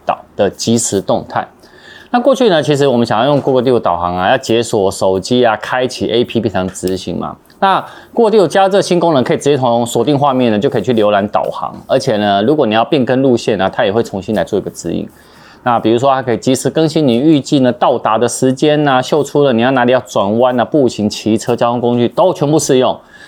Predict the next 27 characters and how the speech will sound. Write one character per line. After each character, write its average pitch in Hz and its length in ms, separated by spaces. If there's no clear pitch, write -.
这 220 100
个 196 60
功 185 160
能 147 160
呢， 127 120
接 151 200
下 143 160
来 120 80
在 123 320
几 101 180
个 101 100
月 117 200
内 113 240
呢， 90 180
会 117 160
在 98 340
全 104 220
球 98 160
推 104 260
出， 92 260
Enjoy 113 360
I 120 160
O 113 120
S 107 140
系 117 180
统 90 240
呢 87 240